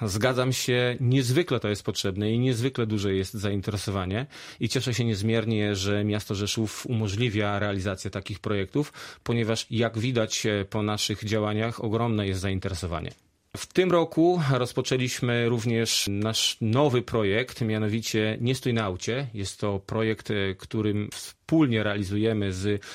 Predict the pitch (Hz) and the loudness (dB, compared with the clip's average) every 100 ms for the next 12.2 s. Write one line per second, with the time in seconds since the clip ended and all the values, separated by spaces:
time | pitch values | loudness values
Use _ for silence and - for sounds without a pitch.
0 | - - - 104 101 104 - 101 - 101 | -8 -6 -4 -4 -4 -4 -2 -4 -2 -2
1 | 101 101 95 104 98 - 101 92 95 95 | -2 -2 -2 -2 -4 -4 -2 -2 -4 -6
2 | 92 - 156 - 110 104 104 101 113 110 | -6 -6 -8 -4 -4 -2 -4 -2 -4 -2
3 | 104 104 107 101 98 98 - 98 - 92 | -2 -2 -4 -4 -4 -4 -4 -6 -4 -6
4 | 90 95 - - - - - - - 123 | -4 -4 -6 -12 -18 -16 -14 -12 -4 -2
5 | 120 117 147 143 - 120 113 113 110 107 | 0 2 2 0 0 0 0 0 0 0
6 | 101 107 - 110 120 123 117 - 113 104 | 0 -2 -2 -4 -2 -2 -4 -2 -2 -2
7 | - 92 101 123 - 110 104 104 - 107 | -4 -4 -2 -4 -4 -4 -2 -2 0 0
8 | 104 107 - - _ 110 117 - - 190 | 0 -2 -6 -20 _ 0 0 0 0 0
9 | 190 117 101 98 113 131 104 92 98 - | 0 -2 0 0 -2 -2 -6 -6 -8 -6
10 | 113 - - 135 - - - - 110 107 | -6 -6 -6 -6 -6 -16 -20 -6 -4 -2
11 | 120 117 107 104 120 - 104 - 90 92 | -4 -4 -2 -2 -4 -6 -6 -4 -6 -8
12 | - | -12